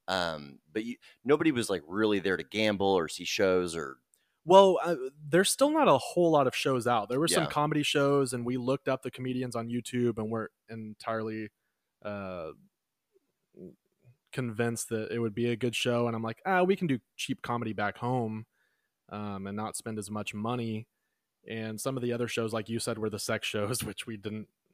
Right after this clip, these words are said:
Speaker 2: want to go to. And, um, yeah, so I, I think I'd go back to Vegas if we had, like, a full itinerary and itinerary and we knew exactly what we were gonna be doing. But,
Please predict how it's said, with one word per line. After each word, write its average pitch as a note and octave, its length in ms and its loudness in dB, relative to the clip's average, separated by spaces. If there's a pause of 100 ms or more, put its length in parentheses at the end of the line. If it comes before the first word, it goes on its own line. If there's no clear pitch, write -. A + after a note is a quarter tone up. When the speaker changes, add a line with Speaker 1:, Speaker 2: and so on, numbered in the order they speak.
Speaker 2:
want A#2 300 -8
to A#2 80 -10
go A2 180 -2
to. A2 480 -4
And, F#2 180 -12 (640)
um, F2 400 -12 (680)
yeah, D3 220 2
so A#2+ 460 -2 (380)
I, D#3 240 2
I - 20 4
think F#3+ 240 2
I'd E3+ 120 6
go D#3+ 100 6
back D#3 220 6
to C#3+ 80 0
Vegas C#3 380 4
if B2+ 120 -6
we A#2 100 -2
had, B2 240 -2
like, A#2 140 -4
a A2 100 -4
full C#3+ 340 4
itinerary C3 800 -2
and B2 220 -6
itinerary C#3 720 2
and A#2 120 -4
we A2+ 80 -6
knew A#2 180 -4
exactly A#2+ 480 -4
what A#2 180 -4
we A#2 80 -6
were A2+ 100 -4
gonna G#2+ 160 -6
be G#2 340 -10 (300)
doing. C3+ 560 0
But, G2+ 260 -8